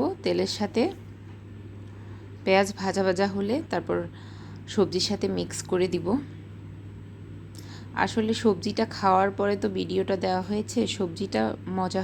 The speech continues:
হয়েছে। এই তো দিয়ে দিচ্ছি পেঁয়াজের বেরেস্তা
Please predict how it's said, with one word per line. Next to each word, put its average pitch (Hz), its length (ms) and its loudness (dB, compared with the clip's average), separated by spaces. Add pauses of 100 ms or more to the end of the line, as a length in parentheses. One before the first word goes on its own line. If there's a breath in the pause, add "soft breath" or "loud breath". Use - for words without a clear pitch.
হয়েছে। 190 360 -2 (1500 loud breath)
এই 214 60 0
তো 226 140 2
দিয়ে 208 300 2
দিচ্ছি 214 400 -2 (1600)
পেঁয়াজের 190 500 2
বেরেস্তা 185 540 2